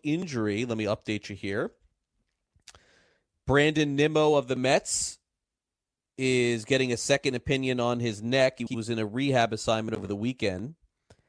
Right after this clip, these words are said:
and, um, not really great about Nimmo. Now, in fantasy, he was really a help in terms of on-base percentage, and he had that great year last year, but it has just not been repeatable this year, and the Mets have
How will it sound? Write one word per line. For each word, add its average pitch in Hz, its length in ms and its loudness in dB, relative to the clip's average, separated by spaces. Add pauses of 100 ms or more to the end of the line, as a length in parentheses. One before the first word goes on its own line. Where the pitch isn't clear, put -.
(360)
and, 107 720 -4
um, 101 540 -2 (280)
not 117 400 2
really 131 300 0
great 113 560 -2 (380)
about 101 320 -2
Nimmo. 110 480 0
Now, 107 340 0 (640)
in 110 160 -8
fantasy, 160 600 2
he 113 40 -4
was 107 140 -8
really 135 320 2
a 101 60 0
help 120 260 -2
in 98 80 -10
terms 113 240 -4
of 101 80 -2
on-base 107 360 -2
percentage, 117 440 -2
and 104 80 -8
he 104 60 -4
had 117 160 -2
that 104 120 -2
great 110 220 -4
year 104 120 -4
last 123 380 2
year, 92 240 -6 (1080)
but 110 100 -4
it 107 140 -2
has 104 100 -12
just 104 180 -8
not 117 300 2
been 113 140 -4
repeatable 107 500 -4
this 113 220 -4
year, 104 120 -4
and 95 80 -6
the 95 60 -8
Mets 107 220 -4
have 98 160 -8